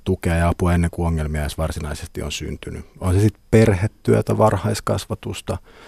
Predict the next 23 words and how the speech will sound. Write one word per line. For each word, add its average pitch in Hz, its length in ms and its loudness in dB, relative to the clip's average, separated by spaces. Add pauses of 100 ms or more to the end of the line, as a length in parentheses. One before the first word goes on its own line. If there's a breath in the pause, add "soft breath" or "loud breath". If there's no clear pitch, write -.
Se - 120 6
ei 110 60 8
tietenkään 104 420 6
ratkaise 95 380 2
sitä 90 200 -2
niinku 95 380 0 (500)
niiden 104 280 6
asioita, 95 400 0
jotka 95 260 -4
tällä 107 260 6
hetkellä 76 460 0
on 71 160 -6
nuoria. - 420 -8 (240)
Mut 85 220 -2
et 85 100 -6
jos 90 120 -4
me - 60 0
mietitään 87 320 0
yhtään 87 220 -2
pidemmällä 82 400 4
jänteellä, 76 500 -8 (500 soft breath)
niin, 80 300 -4
niin 82 200 -2